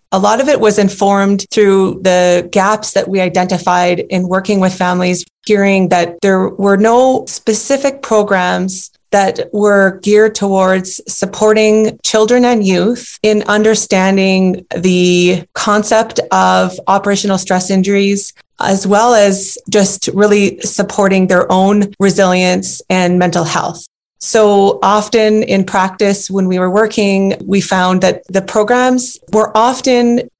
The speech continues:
in sort of the quotation civilian community, which the feedback we were receiving was that families were feeling that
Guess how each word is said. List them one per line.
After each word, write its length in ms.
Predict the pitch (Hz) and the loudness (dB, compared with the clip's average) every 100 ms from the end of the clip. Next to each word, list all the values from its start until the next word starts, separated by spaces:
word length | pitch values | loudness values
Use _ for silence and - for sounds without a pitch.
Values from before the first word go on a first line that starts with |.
| - | -2
in 380 | 208 202 202 196 | 0 2 0 0
sort 200 | 202 190 | 0 -2
of 140 | 185 | 0
the 280 | 180 180 - - - _ | 0 0 -6 -20 -20 _
quotation 720 | - 220 202 214 202 - 190 | -2 0 0 0 0 0 -2
civilian 520 | 190 190 180 196 196 190 | 0 -2 0 2 2 0
community, 600 | 190 185 185 180 175 175 170 | 0 2 2 2 0 -2 -2
which 500 | 180 180 - - - - | 0 0 -2 -4 -6 -8
the 140 | - 196 | -2 0
feedback 540 | - 240 226 202 196 | 2 0 2 0 0
we 100 | 214 | 2
were 140 | 196 185 | 2 2
receiving 680 | 180 - 247 214 185 190 - - | 0 2 2 2 0 0 -4 -2
was 220 | 208 208 | 0 2
that 200 | 196 196 | 0 0
families 600 | - 208 214 220 226 220 | -2 0 2 2 2 0
were 760 | 220 202 196 196 196 196 214 - | 0 2 4 4 4 4 0 -4
feeling 480 | - 208 190 190 190 | -2 0 2 0 0
that 260 | 180 - | -2 -2